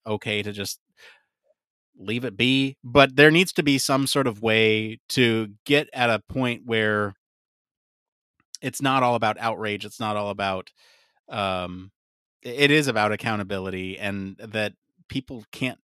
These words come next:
hurt other people on a virtual platform because nowadays, uh, our virtual selves are extensions of our physical selves. And that,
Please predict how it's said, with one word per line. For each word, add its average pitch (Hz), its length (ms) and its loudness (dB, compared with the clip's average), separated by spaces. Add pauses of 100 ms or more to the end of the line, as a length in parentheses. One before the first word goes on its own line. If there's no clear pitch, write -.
(140)
hurt - 360 -6
other 120 300 -4
people 110 580 -6 (140)
on 104 200 -2
a 95 60 -8
virtual 101 340 -8
platform 101 400 -8
because 101 380 -6 (580)
nowadays, 139 840 4 (340)
uh, 117 380 2
our 123 160 4
virtual 135 380 0
selves 110 320 -2
are 107 80 -2
extensions 101 720 -8
of 98 160 -8
our 90 280 -8 (340)
physical 101 340 -6
selves. 82 520 -14 (140)
And 95 260 -4 (160)
that, 117 240 -2